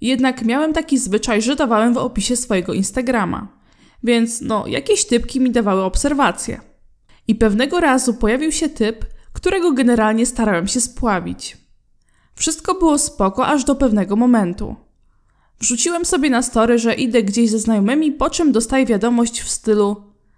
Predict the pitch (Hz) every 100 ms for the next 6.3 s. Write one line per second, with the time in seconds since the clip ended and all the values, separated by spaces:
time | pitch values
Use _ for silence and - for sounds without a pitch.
0 | _ - - 220 226 202 196 208 233 277
1 | 254 220 175 175 175 175 - 226 214 214
2 | 196 202 208 208 180 214 - - - -
3 | - - - - _ 240 233 - 233 233
4 | - 240 - _ _ _ _ _ _ -
5 | 254 262 240 202 202 202 196 196 196 -
6 | - 247